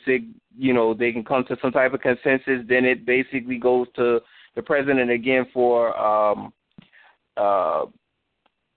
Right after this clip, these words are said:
I guess you could say, like, a signing on it, basically. And then after he signs it, then it becomes a law. But it must be brought in as a bill. I'll give you the perfect, I basically can sum it up for you, brother. It's really no different than court.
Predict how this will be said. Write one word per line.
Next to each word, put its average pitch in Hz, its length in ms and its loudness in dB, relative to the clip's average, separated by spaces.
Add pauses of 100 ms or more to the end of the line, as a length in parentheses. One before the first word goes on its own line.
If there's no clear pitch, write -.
(140)
I 117 120 6
guess 127 180 4
you 139 120 2
could 123 180 -8
say, 120 360 4
like, 104 240 -2
a 98 180 0
signing 147 480 2
on 170 200 2
it, 170 140 -2
basically. 165 640 -4 (340)
And 131 260 2
then 139 200 4
after 135 260 0
he 135 220 -4
signs 147 340 2
it, 127 240 0
then 123 260 0
it 120 80 -2
becomes 120 400 -2
a 117 40 2
law. 117 400 2 (240)
But 131 140 2
it 131 120 2
must 139 300 -2
be 135 120 0
brought 131 360 -2
in 135 180 0
as 127 140 0
a 120 60 0
bill. 120 360 0 (480)
I'll 175 240 0
give 202 180 -2
you 185 120 -2
the 156 120 2
perfect, 170 460 -2
I 175 160 2
basically 180 680 -6
can 147 220 -2
sum 156 180 2
it 147 80 2
up 131 180 0
for 131 160 0
you, 123 140 -6
brother. 123 340 0
It's 143 220 0
really 170 280 0
no 147 180 2
different 127 420 -4
than 117 160 -2
court. 131 320 2